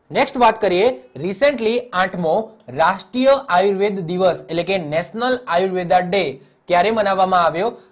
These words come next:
તો આ વર્ષે દસ નવેમ્બરે મનાવવામાં આવ્યો. પરંતુ દર વર્ષે આની તારીખ અલગ અલગ હોય છે. કેમ? કારણ કે આ દિવસ છે ને, એ દર વર્ષે ધનતેરસના દિવસે મનાવીએ છે.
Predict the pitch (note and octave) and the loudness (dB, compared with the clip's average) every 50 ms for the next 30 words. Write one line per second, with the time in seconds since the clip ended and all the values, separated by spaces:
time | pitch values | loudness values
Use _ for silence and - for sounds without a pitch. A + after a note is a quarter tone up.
0 | _ - A3+ A3+ - - G3+ A#3 C4 B3+ A#3 A3+ A3 A3 A3 A#3 A#3+ G3+ F3+ E3 | _ -4 -4 -4 -2 2 4 4 4 4 2 0 -2 -2 -2 -2 -2 -2 -2 -2
1 | D#3 F#3+ A#3 B3 B3 G3+ F#3+ F#3 F3 F#3+ G3 F#3 F3 E3 F3 F3+ E3+ D#3 C#3+ C#3 | 0 0 0 0 -2 -4 -4 -2 -2 -2 -4 -2 -2 -2 -2 -4 -4 -6 -4 -4
2 | C#3 C#3 C#3 C#3+ D#3+ F3+ F3 D#3 C#3+ B2 A2 A2 - _ _ _ _ _ F#3+ G#3 | -4 -4 -4 0 2 4 4 4 2 0 -8 -14 -18 _ _ _ _ _ -2 -2
3 | A3+ G#3+ C4 B3 G3 F3 G3 A#3 C4 C4 A#3+ A#3+ A#3 A#3+ A#3+ A#3 G#3 F#3+ G#3+ G3+ | 0 0 -2 -2 0 2 4 4 4 4 2 2 0 0 0 0 0 -2 -2 0
4 | - G#3+ F#3 F3+ G3 A3 G3+ - - - G#3 A3 A3+ A3 A3 G#3+ G#3+ G#3 G3 G3 | 2 4 4 4 2 0 -4 -6 -4 0 0 2 2 2 2 2 2 2 2 2
5 | F#3+ F3+ F3+ F3+ F3 - - _ _ _ _ A3 A#3 C4 C#4 C#4+ - - _ _ | 2 0 0 -4 -12 -16 -18 _ _ _ _ 2 2 2 2 -2 -8 -16 _ _
6 | _ F#3 G3+ G#3 B3 B3 - - E3 G#3 B3+ B3 A3+ A#3+ A#3+ B3+ C4 B3+ - - | _ -2 0 0 0 -2 -2 0 2 2 2 2 0 -2 -2 -2 -2 -2 -2 -4
7 | C#4+ C4 B3+ B3+ A3 G#3+ F3+ E3 D3+ F3 G#3 B3 B3+ A3+ G#3+ G#3 G3 G3+ A3+ A3+ | -6 -6 -4 -4 -4 -2 -2 -2 -2 0 0 0 0 0 -2 -4 -4 -4 -4 -4
8 | - E3 B2+ D#3+ D#3 D#3+ E3 - A3 A3+ A3+ A3 A3 A3 G#3+ G#3+ G#3 F#3 D#3+ D#3 | -4 -6 -8 -8 -10 -10 -8 -6 -6 -4 -4 -6 -6 -6 -6 -6 -4 -4 -6 -6
9 | E3+ F#3 F3+ F#3 F#3+ G3 F3 D3 C#3 C3+ C3+ C3+ B2+ C#3+ D3 D3+ D3 D3 C#3+ A#2+ | -6 -6 -6 -6 -6 -6 -6 -6 -4 -4 -4 -4 -4 -2 -4 -4 -4 -6 -8 -10
10 | - | -10